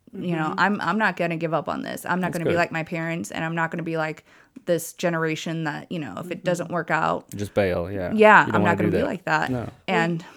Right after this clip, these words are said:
Speaker 2: I was just in a training this weekend, and one,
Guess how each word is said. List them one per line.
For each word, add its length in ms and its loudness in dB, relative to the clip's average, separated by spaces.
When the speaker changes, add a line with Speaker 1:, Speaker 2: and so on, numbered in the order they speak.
Speaker 2:
I 120 -4
was 180 -2
just 220 0
in 80 -6
a 80 -6
training 380 -4
this 200 -6
weekend, 400 -6
and 300 -6
one, 300 0